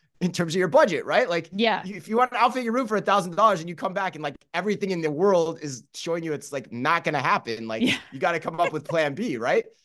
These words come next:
Speaker 1: But
Speaker 2: Right.
Speaker 1: that's super helpful and super useful, which is very different than, like, "Hey, I need, you know, I need, I need Tide," you know, or something
Speaker 2: Right.
Speaker 1: like that, you know?
Speaker 2: Right.
Speaker 1: I don't
Speaker 2: Right.
Speaker 1: know.
Speaker 2: Uh,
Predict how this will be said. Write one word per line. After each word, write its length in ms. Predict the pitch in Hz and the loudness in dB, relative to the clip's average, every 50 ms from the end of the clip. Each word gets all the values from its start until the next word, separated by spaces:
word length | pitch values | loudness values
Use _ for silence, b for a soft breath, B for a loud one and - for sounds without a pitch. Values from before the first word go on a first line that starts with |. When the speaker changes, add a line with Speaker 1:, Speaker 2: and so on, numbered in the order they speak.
| b _ _ | b _ _
Speaker 1:
But 120 | - 240 214 | -2 0 2
Speaker 2:
Right. 80 | 285 320 | 2 2
Speaker 1:
that's 160 | 359 - - | 2 0 -2
super 600 | - - - - - - 269 294 - 302 294 262 | -4 -4 -4 -4 -4 -6 -8 -8 -6 -4 -4 -2
helpful 440 | 254 254 233 - - - 220 156 110 | 0 -2 -2 -2 -2 -4 -4 -4 -4
and 120 | 143 170 | -4 -6
super 300 | - - 226 - - 214 | -8 -10 -12 -10 -8 -8
useful, 480 | 208 233 302 - - - 160 156 151 B B B - | -6 -6 -6 -6 -4 -4 -4 -4 -4 B B B -10
which 140 | 208 - 226 | -8 -4 -4
is 100 | 220 180 | -4 -2
very 320 | 160 202 254 285 269 233 | 2 4 4 4 4 4
different 320 | - 233 220 202 180 143 | 2 2 2 2 0 -2
than, 140 | 127 147 147 | -2 -2 -2
like, 240 | 147 139 131 131 - _ _ _ _ _ _ _ _ _ _ _ _ _ _ _ _ _ | -2 -2 -2 -4 -10 _ _ _ _ _ _ _ _ _ _ _ _ _ _ _ _ _
"Hey, 220 | 135 156 156 139 | 2 4 4 4
I 140 | 101 120 139 | 4 2 0
need, 320 | 147 165 165 156 123 - _ _ _ _ _ _ _ _ _ - 127 | 0 0 0 0 -2 -6 _ _ _ _ _ _ _ _ _ -14 -12
you 140 | 151 160 151 | -10 -8 -6
know, 80 | 151 | -4
I 80 | 139 143 | -4 -2
need, 300 | 147 165 175 131 110 - | -2 -4 -4 -6 -8 -8
I 80 | - 139 | -6 -4
need 240 | 147 165 160 127 - | -4 -4 -4 -6 -8
Tide," 680 | - - - 117 113 120 120 110 92 90 90 - - - | -10 -6 -4 -4 -4 -2 -2 -4 -4 -6 -10 -14 -12 -8
you 160 | 107 110 107 | -6 -4 -2
know, 180 | 110 110 123 | -2 -2 0
or 140 | 123 101 113 | -2 -2 -2
something 220 | 139 214 240 220 196 | 0 2 2 2 2
Speaker 2:
Right. 60 | 117 | 0
Speaker 1:
like 200 | 110 107 104 - | -2 -4 -6 -8
that, 260 | 101 92 85 - - _ - | -10 -12 -12 -14 -16 _ -6
you 80 | 208 | -2
know? 60 | 208 | 0
Speaker 2:
Right. 260 | 208 185 156 151 - - - | 0 0 0 -2 -8 -10 -8
Speaker 1:
I 80 | - 131 | -6 -4
don't 80 | - | -2
Speaker 2:
Right. 200 | 202 180 160 147 | -2 -2 -2 -4
Speaker 1:
know. 60 | 143 - _ _ _ _ _ _ _ _ - | -10 -18 _ _ _ _ _ _ _ _ -2
Speaker 2:
Uh, 300 | 180 185 180 175 165 | 0 2 2 2 0